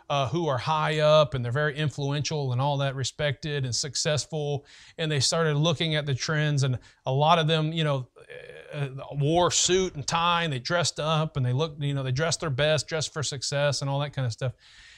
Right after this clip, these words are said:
And then I said, "Well, there are some exceptions. There are some people that tried to break the rule, and they decided, 'Hey, I'm not gonna dress like, like, like that. I'm gonna, I'm gonna stand up, and I'm gonna be different.'"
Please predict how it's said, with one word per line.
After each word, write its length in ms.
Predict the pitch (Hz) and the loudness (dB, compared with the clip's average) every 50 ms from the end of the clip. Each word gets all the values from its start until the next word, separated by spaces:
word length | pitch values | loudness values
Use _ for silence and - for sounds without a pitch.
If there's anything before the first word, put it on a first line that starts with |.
| - - | -10 -6
And 80 | 156 | -2
then 100 | 175 202 | 0 2
I 60 | 214 233 | 4 4
said, 180 | - - 214 | 4 4 4
"Well, 160 | 196 190 185 | 4 4 2
there 280 | 170 175 170 165 160 - | 2 2 2 0 0 0
are 300 | - 208 233 247 262 240 | 0 2 2 4 4 4
some 300 | - - 247 233 226 220 | 4 4 4 4 2 2
exceptions. 920 | 202 151 - - 175 165 165 160 - - 139 117 110 104 - - - _ _ - | 0 -2 0 0 2 2 0 0 -4 -6 -6 -6 -6 -8 -10 -12 -14 _ _ -6
There 140 | 160 160 170 | -2 0 2
are 160 | 180 202 233 | 4 4 4
some 200 | 208 - 226 202 | 2 0 -2 -4
people 360 | - - 208 208 185 190 180 170 | -4 -4 -4 -6 -4 -2 -2 -2
that 140 | 165 156 | -2 -2
tried 300 | 156 - 151 151 160 151 | -4 -2 -2 0 0 0
to 80 | 131 127 | 0 0
break 680 | 123 127 127 147 151 165 180 185 196 202 - - - _ _ - _ - _ _ _ - | 0 0 0 0 2 4 4 4 2 2 -2 -10 -20 _ _ -20 _ -20 _ _ _ 0
the 140 | 143 160 | 2 2
rule, 880 | 160 156 165 170 175 180 175 175 170 170 170 170 165 165 160 165 170 - | 4 4 4 6 6 6 6 6 6 4 4 4 4 4 2 2 0 0
and 180 | - 156 139 139 | -2 -2 0 2
they 100 | 151 160 | 2 2
decided, 460 | 160 160 - - 160 156 160 156 151 | 2 2 2 2 4 4 4 4 4
'Hey, 240 | 131 143 156 156 151 | 2 2 2 2 4
I'm 200 | 151 151 156 156 | 4 4 4 2
not 220 | 151 151 156 160 | 2 2 0 0
gonna 180 | 156 160 151 143 | 0 0 0 0
dress 340 | 127 147 147 147 147 - - | 0 0 0 0 0 0 0
like, 200 | 160 147 139 120 - - - - | 0 0 0 -2 -6 -12 -14 -8
like, 220 | 165 143 143 135 - - | -4 -2 -2 -2 -2 -4
like 260 | 151 135 131 - - | -4 -4 -4 -4 -2
that. 280 | - 147 147 147 139 139 | -2 0 0 0 0 0
I'm 80 | 147 147 | -2 -2
gonna, 200 | 147 139 127 - - - - - _ - | -2 -2 -4 -4 -8 -12 -20 -8 _ 0
I'm 120 | 160 170 | 0 0
gonna 140 | 170 156 135 | 0 0 0
stand 420 | - - - 175 170 170 165 156 | -2 -2 -2 -2 -2 -2 0 2
up, 140 | 160 160 156 | 0 0 2
and 80 | 151 147 | 0 0
I'm 60 | 147 | 0
gonna 120 | 143 139 | 0 0
be 120 | 127 135 127 | 0 0 -2
different.'" 400 | 123 135 135 123 - 123 107 | -2 -2 -4 -4 -6 -8 -12